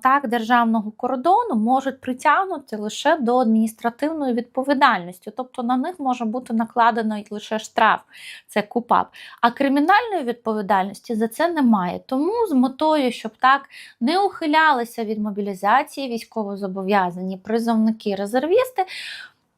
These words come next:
Міністерство внутрішніх справ пропонує ввести певні,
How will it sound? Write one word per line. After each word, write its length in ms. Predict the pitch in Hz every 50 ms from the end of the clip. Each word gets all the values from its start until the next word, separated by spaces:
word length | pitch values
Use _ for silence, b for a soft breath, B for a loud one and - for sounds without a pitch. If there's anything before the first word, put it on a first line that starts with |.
| _ -
Міністерство 720 | - 269 254 254 254 254 262 - 302 285 254 - - - 240
внутрішніх 540 | 226 220 226 214 220 208 202 - 233 233 226
справ 380 | - - - 285 320 370 370 -
пропонує 920 | 339 294 - - 240 240 226 214 208 196 202 208 202 254 285 311 370 392 -
ввести 580 | 269 240 214 240 233 233 220 - - - -
певні, 760 | 294 - _ - 233 226 214 208 202 208 220 233 254 277 277